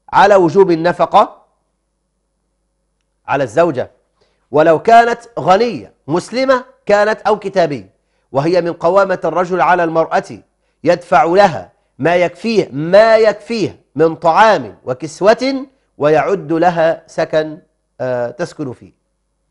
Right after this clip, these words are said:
قال ابن قدامة: "نفقة الزوجة واجبة بالكتاب والسنة والإجماع". وقال الإمام العلامة الحافظ ابن حجر رحمه الله تعالى في شرح الفتح الباري، في شرح صحيح البخاري، في كتاب فتح الباري وشرح البخاري،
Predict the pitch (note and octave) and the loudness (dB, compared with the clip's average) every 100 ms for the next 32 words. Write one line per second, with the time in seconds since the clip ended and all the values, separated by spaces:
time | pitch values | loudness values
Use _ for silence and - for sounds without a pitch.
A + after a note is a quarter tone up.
0 | _ _ - F3 E3 D3 C#3+ E3+ G#3 A3+ | _ _ -4 -2 -2 -6 -6 -4 -4 -6
1 | _ _ _ F#3 F#3+ - D3+ C3+ A#2 F3+ | _ _ _ -2 -2 -2 -6 -10 -4 -2
2 | F#3+ D#3+ F#3+ G3 D#3 G#3+ F#3+ F3 C4+ E4 | 0 0 2 0 -2 -2 -2 0 -2 -2
3 | - _ - D#3 D3+ D#3+ F#3 A3 C4+ C4 | -10 _ -8 -6 -4 -2 2 2 2 -8
4 | _ _ C3 C3+ F3 D#3+ F#3 A3 A#3+ _ | _ _ -10 -8 -6 -2 -4 -4 -12 _
5 | - D#3 E3 D3+ C#3+ D#3 D#3+ - _ _ | -4 -2 -2 -8 -4 -2 -2 -6 _ _
6 | _ _ - D#3+ D#3 D#3 E3 C3 C#3 F3 | _ _ -6 -4 -4 -4 -4 -4 -4 -4
7 | D#3 - D#3+ D3 C#3 D3+ F3+ D#3+ - _ | -4 -6 -8 -8 -10 -6 -2 -2 -4 _
8 | _ - C3 D3 F3 E3+ E3+ D#3+ E3 D#3+ | _ -8 -6 -2 -2 2 0 2 0 -2
9 | D3 E3+ E3+ D3+ F3+ F3 D#3 G#3+ B3+ G#3+ | -4 -4 -4 -6 -8 -6 2 2 2 -10
10 | - A#2+ C3+ B2+ D#3 D3 E3 C#3 D#3+ E3 | -16 -14 -12 -10 -10 -10 -10 -8 -4 -4
11 | C3 _ _ - C#3 C3+ F3 F3+ F3 E3+ | -4 _ _ -16 -14 -6 -4 -4 -6 -10
12 | D#3 D#3+ E3 E3+ E3 D#3 F#3+ A3+ C#4 | -8 -6 -6 -8 -8 -4 2 2 0